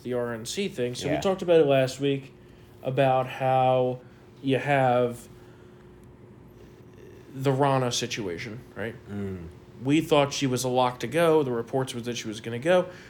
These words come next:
Speaker 1: Then she tried to shore things up and said, "No, no, no, I'm, I'm sticking around. No changes."
Speaker 2: <laughs> She drew, she,
Speaker 1: And
Speaker 2: she,
Speaker 1: then Trump
Speaker 2: she
Speaker 1: was
Speaker 2: Jordan
Speaker 1: like,
Speaker 2: Belforted it?
Speaker 1: yeah, well, and then Trump was like,
Speaker 2: <laughs>
Speaker 1: "Ah,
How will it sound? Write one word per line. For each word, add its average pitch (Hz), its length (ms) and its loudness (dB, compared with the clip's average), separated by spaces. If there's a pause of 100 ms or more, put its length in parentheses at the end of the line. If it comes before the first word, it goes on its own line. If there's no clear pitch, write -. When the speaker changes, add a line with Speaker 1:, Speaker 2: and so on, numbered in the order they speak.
(160)
Speaker 1:
Then 180 280 4
she 170 220 -2
tried 143 380 2
to 127 80 0
shore 139 280 4
things 131 300 0
up 127 100 0
and 123 80 -10
said, 117 160 -4
"No, 131 140 -6
no, 156 120 -6
no, 139 280 -4
I'm, 131 280 -8
I'm 139 120 -10
sticking - 300 -10
around. 131 380 -4 (520)
No 160 120 4
changes." 131 440 -2
Speaker 2:
<laughs> - 60 -4
She - 80 -14
drew, 143 280 0
she, - 220 -8 (120)
Speaker 1:
And 139 160 4
Speaker 2:
she, 165 60 6
Speaker 1:
then 185 140 6
Trump 165 300 4
Speaker 2:
she 165 80 8
Speaker 1:
was 147 120 8
Speaker 2:
Jordan 143 60 4
Speaker 1:
like, 143 240 8
Speaker 2:
Belforted 151 340 -4
it? 156 80 -8
Speaker 1:
yeah, 156 180 2
well, 127 200 2
and 139 180 0
then 160 140 0
Trump 156 200 0
was 139 120 -4
like, 135 220 0
Speaker 2:
<laughs> - 80 -10
Speaker 1:
"Ah, 190 380 4